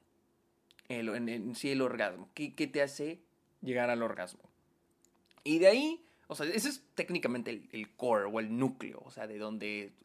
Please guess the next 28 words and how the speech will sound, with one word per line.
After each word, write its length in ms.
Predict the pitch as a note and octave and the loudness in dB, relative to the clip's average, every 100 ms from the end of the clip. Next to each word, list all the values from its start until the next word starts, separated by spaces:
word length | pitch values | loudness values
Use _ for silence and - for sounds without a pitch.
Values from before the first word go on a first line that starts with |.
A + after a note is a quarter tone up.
| - | -10
surge, 1000 | - - D3 C3 B2 G#2+ G#2 G#2+ G#2 - | -4 4 4 4 -4 -6 -6 -6 -6 -8
eh, 260 | - G#2 | -10 -12
la, 160 | - G#2 | -10 -10
la, 80 | G#2 - | -12 -14
la 540 | A#2 A2 G#2 G2+ F#2 - _ - - _ _ _ _ _ - | -8 -4 -4 -6 -10 -12 _ -20 -20 _ _ _ _ _ 4
tesis 520 | E3 D#3+ C3 A2+ - | 4 4 -2 -6 -6
o 40 | A2+ | -4
investigación 920 | A2+ G#2 G#2+ A2+ G#2+ - D#3+ C#3+ C#3 | -4 -4 -8 -6 -4 -2 -2 -2 -2
de 80 | A2+ | -4
lo 220 | A2+ - | -6 -8
que 260 | - - - _ | -14 -20 -20 _
ella 320 | C3 C3+ C3+ C3+ | -2 0 2 0
lu-, 260 | B2+ A#2+ | 0 -2
luego, 640 | B2 B2 A#2+ A#2 A2+ G#2+ - _ _ | -2 0 0 0 -4 -6 -12 _ _
este, 800 | - A2 - - - - - - _ _ _ _ _ _ _ _ _ _ _ _ _ _ _ | -12 -10 -10 -12 -12 -10 -12 -14 _ _ _ _ _ _ _ _ _ _ _ _ _ _ _
desarrolla 800 | - B2+ C3+ B2+ A2+ A#2 C3 B2+ | 2 6 6 6 4 6 6 4
con 160 | C3 B2 | 2 -2
su, 480 | - G#2+ G#2 A2 - _ | -4 -4 -4 -8 -14 _
con 140 | - A2 | -10 -8
sus 200 | B2+ A#2 | -6 -4
pro-, 280 | C#3 C3+ A#2 | -2 -2 0
con 140 | C3 | -2
sus 160 | C3 C3+ | -2 2
trabajos, 560 | E3+ C#3 - F3+ - _ _ - _ _ | 4 4 0 -8 -12 _ _ -20 _ _
la 120 | C3+ C3+ | -2 0
idea 300 | C#3 D#3+ G3 | 2 2 2
de 340 | F3+ C#3 - | 0 -2 -4
el 320 | B2 A#2+ A2+ | -6 -6 -6